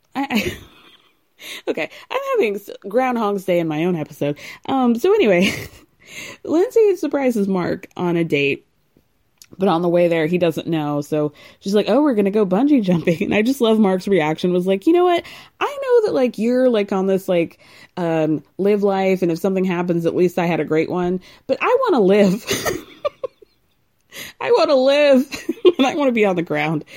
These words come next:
So they end up going to some batting cages and, you know, golf cart or whatever,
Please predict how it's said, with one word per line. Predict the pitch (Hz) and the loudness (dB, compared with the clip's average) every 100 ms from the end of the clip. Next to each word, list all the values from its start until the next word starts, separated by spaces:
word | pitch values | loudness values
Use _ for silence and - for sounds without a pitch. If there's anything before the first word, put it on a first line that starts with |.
| - - _ | -18 -18 _
So | - 262 247 | 2 4 4
they | 233 277 | 4 4
end | 330 | 4
up | 330 | 2
going | 285 247 240 | 2 2 2
to | 233 226 220 | 0 -2 -2
some | 233 214 | -4 -4
batting | 175 185 190 | -4 -2 -2
cages | 190 180 180 180 170 175 175 175 - - - | 0 0 0 0 0 2 0 -4 -10 -20 -14
and, | - 143 135 135 | -10 -8 -6 -6
you | - | -4
know, | 131 | -4
golf | 139 175 175 175 | -2 0 -2 -2
cart | - 165 160 160 156 - | -6 -4 0 0 -2 -4
or | 135 - | -6 -6
whatever, | 160 151 135 135 | -4 -4 -4 -6